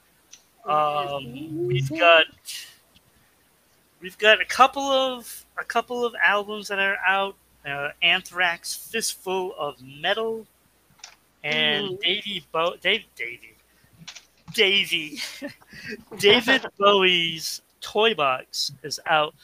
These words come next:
Speaker 2: Those are the ones that caught my eye.
Speaker 1: Wow.
Speaker 2: So, um, you know, it kinda makes sense because it's post-Christmas. You know,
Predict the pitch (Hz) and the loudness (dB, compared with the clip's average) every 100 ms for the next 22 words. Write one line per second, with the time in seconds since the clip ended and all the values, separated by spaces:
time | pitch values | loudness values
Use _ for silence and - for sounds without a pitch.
0 | - - 240 220 196 175 170 160 156 147 | -20 0 2 2 -2 -2 -2 -2 -4 -6
1 | - - 175 - 156 151 156 160 - _ | -8 -2 -2 -2 -8 -4 -4 -6 -10 _
2 | 135 143 139 120 101 _ _ _ _ _ | 0 2 2 -2 -8 _ _ _ _ _
3 | _ _ _ 196 185 190 208 208 185 160 | _ _ _ -12 -10 -8 -6 -6 -6 -6
4 | 151 127 123 120 113 113 110 _ 143 127 | -6 -6 -6 -8 -10 -14 -18 _ -2 0
5 | 123 120 113 110 _ 127 _ _ _ _ | 0 -4 -10 -20 _ -20 _ _ _ _
6 | - _ - 254 254 240 226 302 330 262 | -18 _ 0 4 6 6 4 2 2 2
7 | 240 - - 208 202 - - 185 165 - | -2 -2 0 -2 -2 -12 -6 -4 -4 -10
8 | - _ - 202 226 - - - 185 - | -16 _ -2 0 0 -4 -10 -8 -6 -6
9 | 160 160 - - - _ _ _ _ _ | -10 -8 -8 -8 -14 _ _ _ _ _
10 | 165 160 160 160 156 156 | -6 2 2 4 0 -4